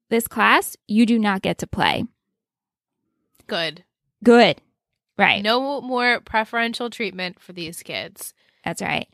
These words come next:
Speaker 2: Finally,
Speaker 1: We
Speaker 2: the Taylors. Coach and guidance counselor. They're like, "We're a team now.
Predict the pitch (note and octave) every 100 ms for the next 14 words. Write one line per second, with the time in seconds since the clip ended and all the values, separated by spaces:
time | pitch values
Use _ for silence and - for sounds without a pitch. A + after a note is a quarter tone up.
0 | _ - A#3+ C4 C4+ B3+ A#3+ B3 A3+ A#3
1 | A#3+ B3+ C#4+ B3+ - _ - C4+ B3+ D4
2 | - - _ _ - G#3+ G#3+ G#3+ A3 A#3+
3 | - B3 A3+ A#3 A#3 A#3 G#3+ F#3+ F3+ F#3
4 | F#3 F#3 - C4+ B3+ B3+ B3 A#3+ A#3 A#3
5 | A#3+